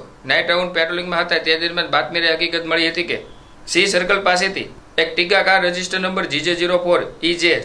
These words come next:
ચોપન ઝીરો પાંચમાં અમુક આડોડિયાવાસ સ્ત્રી અને પુરુષો બહારથી ભારતીય બનાવટનો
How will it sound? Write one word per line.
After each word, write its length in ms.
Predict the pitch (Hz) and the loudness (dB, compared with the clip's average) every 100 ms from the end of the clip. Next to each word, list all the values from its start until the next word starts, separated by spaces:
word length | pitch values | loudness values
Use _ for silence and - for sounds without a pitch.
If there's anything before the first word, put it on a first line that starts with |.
| - | -2
ચોપન 380 | 156 160 185 165 | -2 0 -2 0
ઝીરો 160 | 175 175 | 2 2
પાંચમાં 380 | 175 180 175 | 2 0 0
અમુક 180 | 170 175 | 0 2
આડોડિયાવાસ 520 | 160 175 180 175 180 175 | 2 2 2 4 2 0
સ્ત્રી 240 | 156 165 | -2 0
અને 140 | 175 139 - | 2 0 -2
પુરુષો 340 | 156 170 175 147 | -6 -4 -2 2
બહારથી 280 | 151 160 170 | 2 2 0
ભારતીય 400 | 135 165 165 170 | 0 0 -2 -2
બનાવટનો 440 | 160 165 170 170 | 0 0 -2 -2